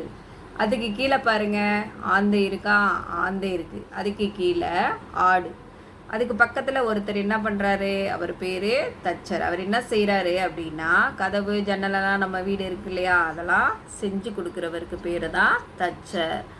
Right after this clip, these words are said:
அவர் என்ன பண்றாருன்னா, சுத்தியலை எடுத்து ஆணி அடிக்கிறாரு. என்ன அடிக்கிறாரு? ஆணி. அதுக்கு பக்கத்துல பாருங்க, வேல்ற ஈட்டி மாதிரி இருக்கா, அதுக்கு பேரு ஈட்டி. அது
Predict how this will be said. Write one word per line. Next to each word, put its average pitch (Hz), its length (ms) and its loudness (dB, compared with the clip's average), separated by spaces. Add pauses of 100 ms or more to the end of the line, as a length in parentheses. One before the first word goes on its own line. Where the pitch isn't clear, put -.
(300)
அவர் 208 260 2
என்ன 262 140 4 (120)
பண்றாருன்னா, 175 640 0 (760)
சுத்தியலை 269 560 0
எடுத்து 180 340 -2 (480)
ஆணி 269 320 6
அடிக்கிறாரு. 180 440 -4 (140)
என்ன 233 200 0
அடிக்கிறாரு? 214 560 -2 (500)
ஆணி. 180 340 4 (400)
அதுக்கு 190 320 -2
பக்கத்துல 220 540 0
பாருங்க, 202 300 2 (400)
வேல்ற 196 360 2 (540)
ஈட்டி 214 260 -6 (140)
மாதிரி 220 240 2
இருக்கா, 202 240 2 (100)
அதுக்கு 170 300 -4
பேரு 190 260 0 (460)
ஈட்டி. 175 420 -4 (240)
அது 175 140 -6